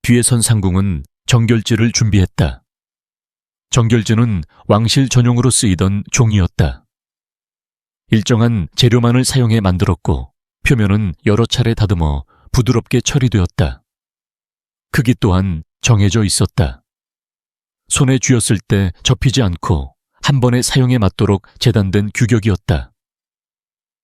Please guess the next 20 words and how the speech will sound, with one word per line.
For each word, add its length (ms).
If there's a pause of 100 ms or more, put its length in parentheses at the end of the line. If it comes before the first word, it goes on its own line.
(340)
보통 340
한 160
번에 320 (220)
여러 200
장이 280
사용되었고 880 (280)
사용량 520
역시 400 (200)
기록으로 440
관리되었다. 840 (280)
이 120
과정에서 680 (160)
왕비는 440
손을 300
뻗지 320
않았다. 540 (920)
그것은 500 (240)
능력의 400
문제가 400
아니라 400